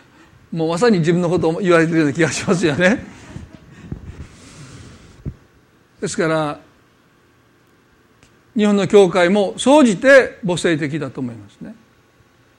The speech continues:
青年の頃、私が一番結構葛藤したのは、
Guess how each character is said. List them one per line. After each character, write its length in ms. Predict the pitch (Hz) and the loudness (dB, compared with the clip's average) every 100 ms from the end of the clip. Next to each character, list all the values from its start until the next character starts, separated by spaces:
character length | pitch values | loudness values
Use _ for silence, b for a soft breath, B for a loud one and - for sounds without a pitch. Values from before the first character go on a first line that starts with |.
| _ _ _ _ _ _ _ _ b b b b b b b _ _ _ _ _ _ _ 269 _ - _ | _ _ _ _ _ _ _ _ b b b b b b b _ _ _ _ _ _ _ -20 _ -20 _
青 140 | - 277 | 4 8
年 140 | 269 | 10
の 80 | 269 | 8
頃、 140 | 262 233 | 8 6
私 240 | 202 208 | 4 0
が 80 | 240 | -2
一 160 | 233 | 0
番 240 | 302 285 220 | 2 2 0
結 180 | 220 202 | -4 0
構 220 | 214 185 | 0 0
葛 400 | - 220 196 233 | -2 -6 0 0
藤 120 | 196 | 0
し 40 | |
た 100 | 180 | -2
の 120 | 151 165 | -2 2
は、 340 | 196 156 - | 0 0 -8